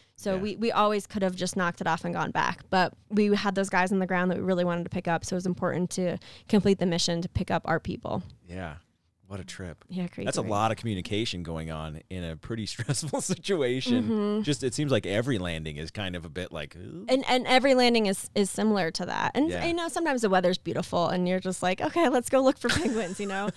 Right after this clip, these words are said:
Speaker 2: <laughs>
Speaker 1: But usually it's more like that. And,
Speaker 2: Yeah.
Speaker 1: um, and,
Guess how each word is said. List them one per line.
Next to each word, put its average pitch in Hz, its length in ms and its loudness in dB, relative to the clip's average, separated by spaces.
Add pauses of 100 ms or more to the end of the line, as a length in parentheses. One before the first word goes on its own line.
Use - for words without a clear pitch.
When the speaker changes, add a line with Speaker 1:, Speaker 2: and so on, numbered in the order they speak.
Speaker 2:
<laughs> - 160 -14
Speaker 1:
But 240 140 2
usually 233 840 4
it's - 240 -4
more 185 300 2
like 180 300 -4
that. - 420 -2 (100)
And, 175 480 -6 (100)
Speaker 2:
Yeah. 185 100 -8
Speaker 1:
um, 196 480 -6 (180)
and, 185 500 -4